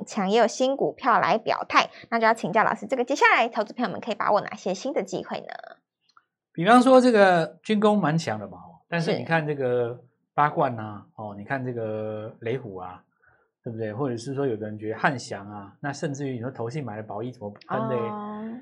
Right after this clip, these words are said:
Speaker 2: 当然它这个还是持续在走强的状态哦。可是你看哦，每一次都涨得有它的一个主角嘛。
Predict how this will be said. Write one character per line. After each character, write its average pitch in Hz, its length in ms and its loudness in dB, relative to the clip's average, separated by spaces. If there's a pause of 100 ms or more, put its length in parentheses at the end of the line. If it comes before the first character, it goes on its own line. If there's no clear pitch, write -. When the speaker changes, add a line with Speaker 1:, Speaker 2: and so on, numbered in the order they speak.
(140)
Speaker 2:
当 233 140 6
然 233 80 4
它 233 240 8
这 240 80 4
个 220 60 6
还 165 100 8
是 185 160 0
持 160 180 -4
续 160 160 -2
在 160 140 2
走 107 180 -4
强 110 160 -10
的 104 80 -10
状 104 240 -10
态 104 200 -8
哦。 92 200 -16
可 123 120 -6
是 160 120 -4
你 127 120 -6
看 131 200 -2
哦， 107 220 -10 (520)
每 131 140 -4
一 143 60 -4
次 170 160 -4
都 156 140 2
涨 107 200 -6
得 104 80 -10
有 95 220 -10
它 123 180 -6
的 117 100 -6
一 107 100 -6
个 110 80 -2
主 101 200 -14
角 101 200 -12
嘛。 - 160 -20